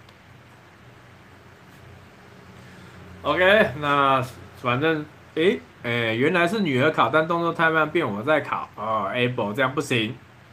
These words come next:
你不能因为下属动作慢，你就介入抢下属的工作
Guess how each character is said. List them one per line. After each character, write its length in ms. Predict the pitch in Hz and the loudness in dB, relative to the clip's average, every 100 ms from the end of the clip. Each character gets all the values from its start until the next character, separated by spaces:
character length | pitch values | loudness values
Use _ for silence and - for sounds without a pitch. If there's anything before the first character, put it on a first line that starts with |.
| - - - - | -20 -20 -20 -10
你 100 | 120 | -8
不 160 | 123 190 | -2 2
能 360 | 151 135 139 143 - - - - - - | 2 2 -2 -8 -18 -20 -20 -20 -14 -4
因 200 | 180 196 | 0 6
为 220 | 185 170 | 6 6
下 260 | - 220 147 | 4 2 2
属 160 | 127 | 0
动 180 | 123 165 | -2 0
作 160 | 165 160 | 2 4
慢， 260 | 160 135 | 4 4
你 160 | 110 107 | 2 -2
就 320 | 147 147 139 - - | 2 2 0 -8 -20
介 300 | - 180 143 | -2 4 6
入 240 | 156 147 113 - - - - - - - - | 6 4 0 -10 -20 -20 -20 -20 -20 -18 -8
抢 280 | - 117 117 | 0 0 0
下 240 | 214 156 | 2 2
属 200 | 123 107 | 2 -2
的 100 | 113 | -2
工 180 | 123 131 | -2 -2
作 300 | 143 110 | 0 -2